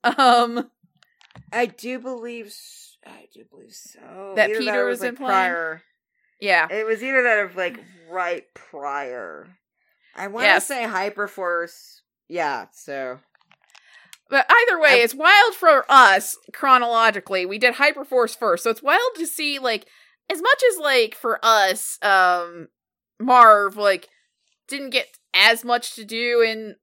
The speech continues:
Speaker 1: Hyperforce as some of the other Rangers, like, Marv actually had a character, and, like, you know,
Speaker 2: Yeah.
Speaker 1: he had character tension and, a, like, a tragic backstory that informed his character,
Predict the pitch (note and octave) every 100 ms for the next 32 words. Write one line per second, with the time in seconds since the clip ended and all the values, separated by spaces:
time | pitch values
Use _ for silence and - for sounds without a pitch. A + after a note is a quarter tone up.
0 | - - A3 A3+ A#3 A#3 A#3 A3+ G3 A3
1 | A3 G#3+ G3 G#3 A#3 A#3 A#3+ A#3+ B3+ B3
2 | A#3 F3 _ _ _ _ - C#4 F4+ B3+
3 | A#3+ B3+ A3 - G#3 B3+ D#4+ - F#4 F#4+
4 | F#4+ _ _ _ _ _ _ _ _ _
5 | _ _ _ A#3+ A#3 A3+ G#3 G3 F3+ -
6 | _ _ _ - A#3+ G#3 D3+ C#3 - B3+
7 | B3+ - C4 C4+ C4+ A3+ - B3 B3+ D4+
8 | D4 D4 - G3+ F#3 F3 E3+ - A3 B3
9 | B3 G#3+ F3 F#3 - - C4 C4 B3 E3
10 | F#3 F#3 F#3+ G#3+ A#3+ B3 F#3 F#3+ G3+ B3
11 | - D4+ D#4 D#4